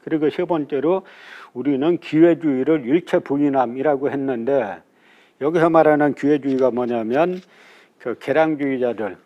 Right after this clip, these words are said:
그 일본의 지배를 인정하면서 내부에서 자치를 하자는 운동, 뭐 참정권을 얻자는 운동 하는 요런 세력들은 일체 부인함이라고 해가지고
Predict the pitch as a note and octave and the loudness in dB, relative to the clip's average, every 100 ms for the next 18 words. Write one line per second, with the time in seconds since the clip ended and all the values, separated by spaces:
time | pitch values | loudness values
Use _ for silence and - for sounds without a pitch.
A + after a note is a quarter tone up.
0 | _ C3 A2+ D3 D3+ D3 C#3 C3 - B2 | _ -6 -2 -2 0 0 0 -2 -4 -4
1 | B2+ A#2+ D#3 F#3+ F#3 - B2+ D3+ D3+ C3+ | -2 2 2 2 -2 -8 -4 -2 0 -2
2 | B2 E3+ D#3 B2 A2 A#2 F#2+ F#2+ B2+ C3+ | -2 -2 -2 -2 -4 -4 -4 -4 -4 -2
3 | C3+ A#2 A#2+ B2+ - - C#3 B2 B2 B2+ | -2 -4 -4 -6 -6 -6 -4 -4 -4 -4
4 | B2 A#2 G#2+ A#2+ A2+ A2 - F#3 F3+ D#3 | -4 -6 -6 -6 -6 -8 -6 -4 -2 -4
5 | - C#3 C3 B2+ - C3 B2 A#2 A#2+ A#2+ | -4 -6 -2 -4 -4 -8 -6 -8 -6 -4
6 | C3+ F3 F3+ - - - - A2 C#3 D3+ | -2 -2 -4 -10 -20 -20 -16 -4 0 0
7 | D3 C#3+ C3+ - B2 D3 A#2+ C3+ E3+ - | -2 -2 -4 -4 -6 -6 -2 -2 -2 0
8 | E3 - C3+ C#3+ C3 A#2 F#2+ - _ - | -2 0 -4 -4 -4 -6 -8 -20 _ -8
9 | B2+ C#3+ D3 C3 C#3 C3+ A2+ A#2 C#3 F#3 | -2 0 -2 -4 -2 -2 -2 -4 0 -2